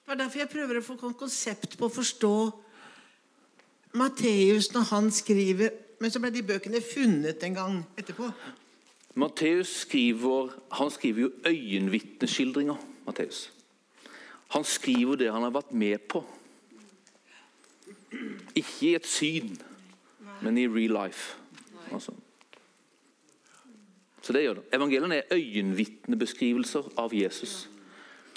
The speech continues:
Speaker 2: Skrevet med en hensikt å vise og bevise for folk, styrke troen til folk på at dette er Messias, dette er frelseren,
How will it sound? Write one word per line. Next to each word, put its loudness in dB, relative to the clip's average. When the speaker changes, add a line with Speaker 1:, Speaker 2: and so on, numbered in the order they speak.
Speaker 2:
Skrevet 0
med 0
en -2
hensikt 2
å 2
vise 0
og -2
bevise -2
for -10
folk, -4
styrke -2
troen 0
til 0
folk -4
på -6
at -12
dette -4
er 2
Messias, -2
dette -2
er -4
frelseren, -4